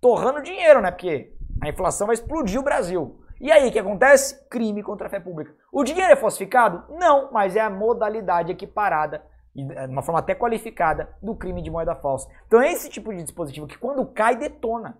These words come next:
Porque muita gente, na hora do concurso, se não estudou, não vai associar esse, essa modalidade ao crime de moeda falsa. E temos também o parágrafo quarto.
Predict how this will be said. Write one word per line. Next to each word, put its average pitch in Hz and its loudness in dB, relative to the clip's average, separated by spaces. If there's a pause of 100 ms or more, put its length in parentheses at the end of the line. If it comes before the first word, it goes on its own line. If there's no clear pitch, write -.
(140)
Porque 220 -2
muita 208 -4
gente, 175 -10 (200)
na 151 0
hora 190 6
do 233 -2
concurso, 226 -4
se 175 -8
não 208 2
estudou, 269 0
não 226 -4
vai 196 0
associar 180 -4
esse, 208 -6 (100)
essa 170 -4
modalidade 180 -2
ao 190 0
crime 156 -8 (180)
de 143 -8
moeda 151 -4
falsa. 120 -10 (180)
E 220 -6
temos 202 4
também 190 -2
o 180 -4
parágrafo 160 2
quarto. 135 -2